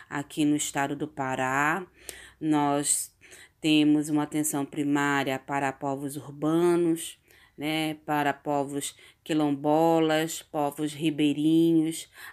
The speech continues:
assentados, indígenas, né? Então, nós temos uma grande diversidade aqui no nosso estado e temos um desafio de conseguir dar atenção à saúde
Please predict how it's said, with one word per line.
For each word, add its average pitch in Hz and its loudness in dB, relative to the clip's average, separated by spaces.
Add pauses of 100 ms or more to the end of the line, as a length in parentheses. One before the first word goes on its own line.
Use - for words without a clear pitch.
assentados, 160 0 (560)
indígenas, 160 2 (440)
né? 151 -4
Então, 165 0
nós 170 -4
temos 185 -4
uma 185 -2
grande 175 0
diversidade 151 -2
aqui 143 -6
no 143 -2
nosso 139 -4
estado 151 -2 (260)
e 196 -10
temos 220 -4
um 220 -4
desafio 220 -4 (400)
de 175 -6
conseguir 202 -4
dar 185 0
atenção 190 -4
à 190 -6
saúde 170 -4